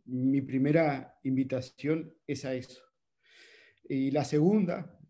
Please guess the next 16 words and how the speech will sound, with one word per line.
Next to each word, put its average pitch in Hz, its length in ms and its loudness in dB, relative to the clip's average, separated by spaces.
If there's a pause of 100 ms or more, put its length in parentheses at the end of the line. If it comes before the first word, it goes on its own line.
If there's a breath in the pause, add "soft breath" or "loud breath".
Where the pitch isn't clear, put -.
es, 151 560 -2
eh, 120 680 -10 (280)
urge 180 480 2
repensar 131 1000 -4 (720)
nuestras 131 420 -6
instituciones. 127 760 -10 (460)
Eh, 107 480 -18 (360)
a 117 80 -10
mí 131 240 0
me, 120 640 -4 (800 soft breath)
me 120 400 -6
da 131 440 0
gusto 170 440 0
escuchar 139 840 -2
a 113 160 -8
Purificación 127 1200 -6